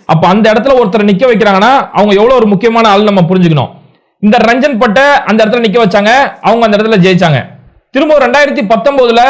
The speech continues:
அதே ரஞ்சன் பட்டுக்கு அங்க சீட்டு கொடுக்கப்பட்டுச்சு, அவங்களுமே அங்க ஜெயிச்சாங்க. இப்ப திரும்ப மூணாவது முறையா ரெண்டாயிரத்தி இருபத்தி நாலுல அவங்களுக்கு அதே தொகுதியில சீட்டு கொடுக்கப்படுது, அவங்களுக்கான பேர் எல்லாமே அறிவிச்சாச்சு. திடீர்னு பார்த்தோம்னா நேத்து ரஞ்சன் பட்டு சார்புல இருந்து ஒரு அறிக்கை ஒண்ணு வெளியிடுறாங்க,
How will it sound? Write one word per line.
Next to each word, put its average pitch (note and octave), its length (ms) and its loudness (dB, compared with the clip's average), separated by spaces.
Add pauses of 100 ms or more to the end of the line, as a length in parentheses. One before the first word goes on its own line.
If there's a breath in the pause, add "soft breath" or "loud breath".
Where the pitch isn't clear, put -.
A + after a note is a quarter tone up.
(200)
அதே A#3+ 240 0
ரஞ்சன் B3 300 0
பட்டுக்கு A3+ 240 0
அங்க G#3+ 160 -2
சீட்டு G#3+ 240 -4
கொடுக்கப்பட்டுச்சு, G3 600 -2 (320)
அவங்களுமே A3+ 340 0
அங்க A3 160 0
ஜெயிச்சாங்க. F#3+ 400 0 (460 loud breath)
இப்ப F#3 240 0
திரும்ப B3 300 0
மூணாவது B3+ 460 2
முறையா A#3 300 2 (220)
ரெண்டாயிரத்தி A3 420 0
இருபத்தி A3+ 300 -2
நாலுல A3+ 120 0
அவங்களுக்கு A#3 420 2
அதே G3+ 200 2
தொகுதியில A3+ 380 0
சீட்டு G#3+ 260 -2
கொடுக்கப்படுது, F#3 560 0 (440)
அவங்களுக்கான G#3+ 460 0
பேர் A#3+ 200 2
எல்லாமே G#3+ 320 0
அறிவிச்சாச்சு. G#3 680 0 (440)
திடீர்னு C#4 460 0
பார்த்தோம்னா A3 340 -2
நேத்து A3 260 0
ரஞ்சன் A3+ 340 0
பட்டு G#3+ 160 -2
சார்புல G3+ 260 -2
இருந்து G3+ 260 0
ஒரு F3+ 260 2
அறிக்கை G3 280 0
ஒண்ணு F3+ 220 0
வெளியிடுறாங்க, F3 540 0